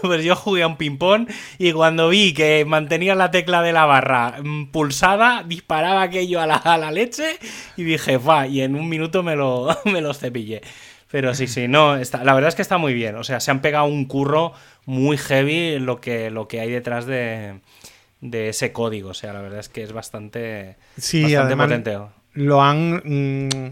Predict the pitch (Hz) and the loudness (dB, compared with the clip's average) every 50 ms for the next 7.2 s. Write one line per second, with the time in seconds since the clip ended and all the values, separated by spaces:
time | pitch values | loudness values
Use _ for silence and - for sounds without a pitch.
0 | 147 - - 139 139 151 156 151 147 - - 147 147 139 151 160 - - 180 160 | -14 -14 -2 4 6 6 6 6 4 0 -2 -2 0 2 2 2 4 4 4 6
1 | 165 165 160 151 156 165 165 - 190 185 151 160 143 143 143 143 143 139 135 135 | 8 6 6 6 4 0 0 2 2 2 4 4 4 4 4 4 4 2 2 0
2 | 131 123 - - 139 131 127 127 123 120 117 117 110 110 107 104 101 113 120 - | -2 -4 -2 -2 0 0 0 0 -2 -4 -4 -6 -8 -8 -10 -8 -6 -6 -4 -4
3 | - 110 101 95 90 - _ _ _ - - 110 98 95 104 113 110 113 120 113 | -6 -8 -8 -12 -16 -20 _ _ _ -16 -16 -14 -12 -10 -10 -10 -10 -10 -12 -12
4 | 120 113 - 139 131 123 120 110 - - 131 123 123 123 135 135 131 131 127 127 | -10 -10 -8 -8 -8 -8 -8 -8 -4 -2 -2 -2 0 0 0 2 2 2 0 0
5 | 123 123 117 120 135 131 131 131 135 143 147 151 139 131 120 117 113 110 104 98 | -2 -2 -4 -2 -2 -4 -2 -2 -2 -2 -2 -2 -2 -2 -4 -4 -6 -6 -8 -10
6 | 95 95 - _ _ - _ _ _ _ - 120 110 110 107 110 113 107 98 113 | -12 -14 -18 _ _ -20 _ _ _ _ -12 -10 -8 -6 -6 -6 -6 -6 -6 -6
7 | 117 120 107 - | -6 -6 -6 -8